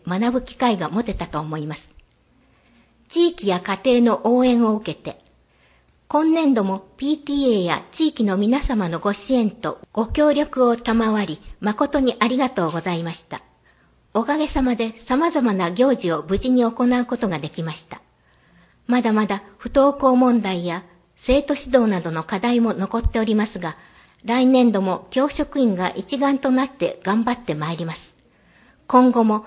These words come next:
叱咤激励、そして応援のほどよろしくお願いします。播磨南中学校、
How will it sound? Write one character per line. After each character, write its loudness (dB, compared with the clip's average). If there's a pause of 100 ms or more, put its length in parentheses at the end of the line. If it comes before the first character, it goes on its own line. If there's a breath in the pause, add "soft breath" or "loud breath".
(140 loud breath)
叱 -10 (100)
咤 -2
激 -4
励、 -4 (200)
そ -4
し -8
て -6
応 6
援 6
の 2
ほ -2
ど -6
よ -2
ろ 0
し -6
く -2
お 0
願 -2
い -4
し -2
ま -6
す。 -16 (1900 soft breath)
播 2
磨 2
南 2
中 -2
学 -6
校、 -14